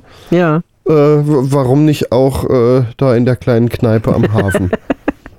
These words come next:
Speaker 1: Ja, kann ich empfehlen. Ist schön verwirrend.
Speaker 2: <laughs> Ja, quatschbrötchen punkt de.
Speaker 1: Hm.
Speaker 2: Ausgabe hundertzwei müsste das sein.
Speaker 1: Ja.
Speaker 2: Ja.
Speaker 1: Ja. <clears throat>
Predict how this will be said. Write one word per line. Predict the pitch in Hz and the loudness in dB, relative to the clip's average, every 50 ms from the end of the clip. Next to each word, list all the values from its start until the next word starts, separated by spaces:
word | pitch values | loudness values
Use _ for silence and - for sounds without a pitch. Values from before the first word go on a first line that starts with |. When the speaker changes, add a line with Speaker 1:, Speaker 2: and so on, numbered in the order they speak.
| _ _ - - - 147 135 117 - | _ _ -12 -4 -2 -2 -2 0 0
Speaker 1:
Ja, | - 156 151 139 135 143 - | 0 0 2 2 0 0 -2
kann | - - 170 185 | -2 -2 -2 0
ich | - | 0
empfehlen. | 160 147 143 - - - 135 139 135 127 127 127 - - 147 - - - 480 480 147 - - | 0 0 0 0 0 0 2 2 2 0 -2 -2 -2 -2 -2 -2 -4 -6 -6 -6 -6 -4 -4
Ist | - 196 - - | -4 -4 -2 -2
schön | - - - 226 240 | -2 0 0 0 0
verwirrend. | - - 208 175 165 160 139 135 135 127 - - - _ - - - | 0 0 0 0 2 2 2 2 2 0 0 -4 -10 _ -10 -8 -4
Speaker 2:
<laughs> | - 185 165 - - 180 - - - - 220 240 240 - - - | -4 -4 -4 -2 -4 -4 -4 -4 -4 -4 -4 -4 -4 -10 -8 -2
Ja, | - 147 123 101 90 - | -2 0 0 0 -4 -6
quatschbrötchen | - - 131 127 - - - - 127 127 123 - - 135 120 | -6 -4 -4 -4 -4 -6 -4 -2 -2 -2 -2 -2 -2 -2 0
punkt | 110 | 2
de. | 113 107 90 107 101 90 87 - - - - - - | 2 2 2 2 2 0 -2 -4 -12 -20 -16 -6 -2
Speaker 1:
Hm. | - 147 160 160 147 143 | 0 2 2 2 2 2
Speaker 2:
Ausgabe | 151 120 120 120 - - - - 113 110 107 110 110 110 98 110 107 98 | 2 0 0 -2 -4 -6 -4 -2 0 0 2 2 2 2 2 2 0 2
hundertzwei | 104 120 123 120 113 117 110 104 - _ - - - - - 92 95 107 117 131 - 117 104 92 | 2 0 0 0 0 0 0 -2 -4 _ -12 -10 -8 -6 -6 -2 0 0 2 2 2 2 0 0
müsste | - 92 92 90 - - 98 | -2 -2 -4 -4 -4 -6 -8
das | 90 - 82 87 - | -6 -6 -8 -8 -6
sein. | - 90 85 135 | -4 -2 0 0
Speaker 1:
Ja. | 139 147 143 135 139 - _ _ _ _ _ - _ _ _ _ _ _ _ _ | 2 2 2 0 -2 -4 _ _ _ _ _ -20 _ _ _ _ _ _ _ _
Speaker 2:
Ja. | - 120 107 101 98 95 92 107 113 110 - _ _ _ _ _ _ _ _ _ _ _ _ _ _ _ _ _ _ _ _ _ _ - | -2 0 0 0 0 0 -2 -2 -4 -6 -10 _ _ _ _ _ _ _ _ _ _ _ _ _ _ _ _ _ _ _ _ _ _ -2
Speaker 1:
Ja. | - 285 277 202 147 139 135 127 - - _ _ _ | 0 0 2 2 2 0 0 -2 -4 -8 _ _ _
<clears throat> | - | -2